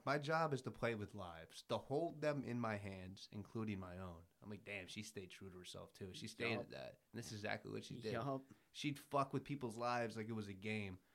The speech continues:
Speaker 1: but, like, she thought it was her job, and she would do the same with herself.
Speaker 2: Yeah.
Speaker 1: She'd, like, sew her neck back together and shit.
Speaker 2: She was, she was wild. She was, she was scary, but in, like,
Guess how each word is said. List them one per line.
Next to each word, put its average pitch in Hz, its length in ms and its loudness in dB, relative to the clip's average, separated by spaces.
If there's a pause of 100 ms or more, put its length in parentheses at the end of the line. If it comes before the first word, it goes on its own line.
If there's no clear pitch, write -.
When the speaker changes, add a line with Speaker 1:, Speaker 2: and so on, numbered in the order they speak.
(120)
Speaker 1:
but, 110 120 0
like, 104 240 -2
she - 120 -8
thought 113 180 2
it 107 40 4
was 92 100 0
her 95 60 -6
job, 113 300 2
and 95 80 -6
she - 100 -8
would 107 100 -6
do 123 100 -2
the 110 80 -4
same 110 220 -2
with 101 100 -4
herself. - 420 -4 (220)
Speaker 2:
Yeah. 139 220 2
Speaker 1:
She'd, 160 40 4
like, 139 100 6
sew 147 220 6
her 107 60 6
neck 107 360 2
back - 180 0
together 110 320 2
and 107 120 2
shit. - 300 -2 (380)
Speaker 2:
She - 240 4
was, 156 300 2 (100)
she 135 200 0
was 139 200 0
wild. 90 400 -2 (380)
She - 240 2
was, 135 260 4 (800)
she - 320 4
was 254 180 4
scary, 180 880 4
but 156 180 4
in, 143 160 4
like, 127 420 0